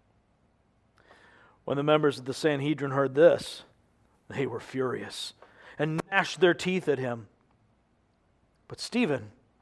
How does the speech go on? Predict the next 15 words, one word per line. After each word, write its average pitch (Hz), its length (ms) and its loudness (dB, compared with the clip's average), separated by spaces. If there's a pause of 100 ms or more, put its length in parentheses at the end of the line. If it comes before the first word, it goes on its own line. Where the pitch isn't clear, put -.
(480)
full 208 300 4
of 196 80 0
the 202 80 6
Holy 180 260 4
Spirit, 151 540 -2 (960)
looked 196 460 6
up 202 220 4
to 180 120 0
heaven 147 440 2
and 143 120 -4
saw - 300 -4
the 151 120 -2
glory 165 540 6
of 123 180 0
God, 151 500 4